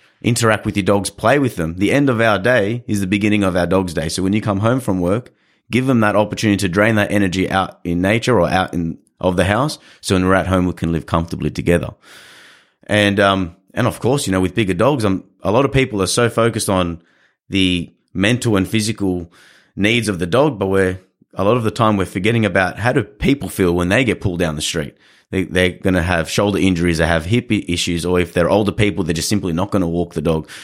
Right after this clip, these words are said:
Um, and think about how frustrating it is as well. So we're doing the loose lead walking for,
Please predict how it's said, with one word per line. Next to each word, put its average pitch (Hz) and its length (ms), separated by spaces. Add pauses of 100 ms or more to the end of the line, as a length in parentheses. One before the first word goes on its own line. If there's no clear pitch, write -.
(280)
Um, 85 420 (260)
and 104 240
think 117 160
about 98 140
how 92 140
frustrating 85 560
it 82 80
is 80 160
as 78 120
well. 82 160
So 87 300 (540)
we're 98 100
doing 101 480
the 92 80
loose 101 260
lead 98 140
walking 101 440
for, 85 380